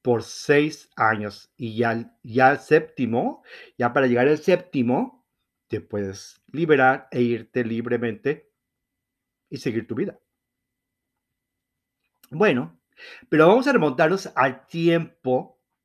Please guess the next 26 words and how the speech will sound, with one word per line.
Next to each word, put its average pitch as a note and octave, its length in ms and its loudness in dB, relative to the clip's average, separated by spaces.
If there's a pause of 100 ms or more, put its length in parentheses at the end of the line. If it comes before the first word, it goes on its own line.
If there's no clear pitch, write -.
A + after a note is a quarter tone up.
(420)
de F3 440 -2 (1600)
Moisés, - 840 -12
Moshe B2 340 -6
Rabbeinu. G#2+ 380 -14 (1160)
También G3+ 300 0
está G3+ 360 0
la F#3+ 140 2
otra D#3+ 300 -2
ley B2 400 -2
que D3 140 -2
dice, G2+ 440 -14 (460)
"Si C3+ 180 -10
tú C4 340 2
le B3 220 2
robas F3 720 -2
a B2 240 -6
tu, B2 120 -4
a A#2 380 -8
tu A#2+ 80 -10
vecino A2+ 680 -8 (100)
un C3+ 420 -10 (100)
toro, - 460 0 (960)
le C3 240 2
vas C#3 480 -2
a G3 180 -8
pagar C3 640 -2